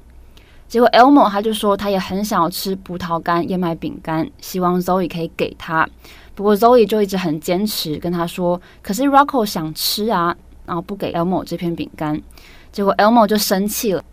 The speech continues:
他就发火说，“Rocco 只是一颗石头，他根本没有嘴巴，你告诉我他要怎么吃呢？”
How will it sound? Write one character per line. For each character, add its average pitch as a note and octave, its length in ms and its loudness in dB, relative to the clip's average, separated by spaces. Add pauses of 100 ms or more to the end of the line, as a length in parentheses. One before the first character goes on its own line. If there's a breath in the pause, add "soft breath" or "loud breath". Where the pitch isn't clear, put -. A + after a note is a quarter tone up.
(100)
他 E3+ 200 -14
就 F3 120 -10
发 F3 360 2
火 G3 240 -6
说， E3 360 -6 (360 loud breath)
“Rocco G3+ 440 2
只 - 120 -14
是 - 200 -6
一 F3 80 -4
颗 F3+ 200 -6
石 D#3+ 300 -8
头， D3 340 -6 (140)
他 F#3+ 120 -12
根 B3+ 180 2
本 A3+ 100 6
没 F3 80 0
有 F3 160 0
嘴 F#3 220 -6
巴， D3 380 -2
你 G3 100 -4
告 C#4+ 200 6
诉 C#4+ 160 -4
我 F#3+ 220 2
他 - 140 -10
要 E3 100 -6
怎 - 140 -12
么 - 100 -14
吃 - 360 -6
呢？” D3+ 220 -4